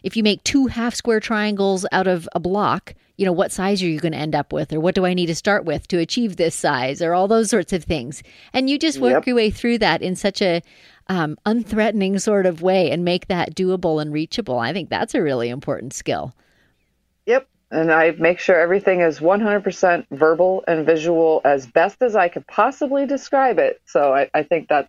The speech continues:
Speaker 2: that goes over quite well in the YouTube world, at least, as, as verbal as you can possibly be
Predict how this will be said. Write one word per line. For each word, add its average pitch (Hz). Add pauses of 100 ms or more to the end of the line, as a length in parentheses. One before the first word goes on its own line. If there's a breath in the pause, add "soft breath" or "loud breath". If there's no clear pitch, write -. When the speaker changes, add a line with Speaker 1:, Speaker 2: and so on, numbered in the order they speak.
(140)
Speaker 2:
that 139
goes 135
over 135
quite -
well 135 (540 loud breath)
in 214
the 208
YouTube 202
world, 135
at -
least, 143 (120)
as, 139
as 143
verbal 202
as 196
you 180
can 160
possibly 214
be 175